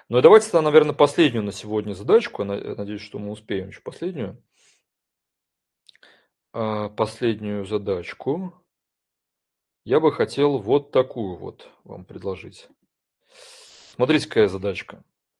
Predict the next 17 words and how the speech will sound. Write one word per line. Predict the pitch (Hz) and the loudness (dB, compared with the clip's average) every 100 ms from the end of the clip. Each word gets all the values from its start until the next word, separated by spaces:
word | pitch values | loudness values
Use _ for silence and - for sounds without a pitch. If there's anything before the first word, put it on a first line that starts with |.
| _ - _ _ | _ -20 _ _
То | 107 | -10
есть | - | 6
у | |
вас | 156 185 | 8 8
есть | 156 147 - | 4 0 2
треугольник | 139 127 143 127 117 | 0 4 2 2 0
А | 117 | 0
Б | 120 113 | 2 -2
Ц, | - 90 87 120 156 _ _ _ _ _ _ _ _ _ _ _ _ _ _ _ _ | -6 -10 -10 -12 -16 _ _ _ _ _ _ _ _ _ _ _ _ _ _ _ _
в | 110 107 | -12 0
нём | 170 214 | 2 4
провели | 160 139 131 147 160 147 139 _ _ - | 4 2 2 -2 -2 -2 -4 _ _ -6
высоты, | 110 104 135 - 107 90 98 127 143 _ _ _ _ _ _ _ _ _ _ _ _ _ - | -4 -2 -4 0 0 0 -8 -10 -16 _ _ _ _ _ _ _ _ _ _ _ _ _ -6
да, | 117 | -6
получился | 117 110 - 127 117 113 | -4 -6 -2 -4 0 -2
ортоцентр | 107 110 - 117 104 104 - | 0 -2 0 -2 -2 -4 2
H, | 131 170 - | 2 2 -4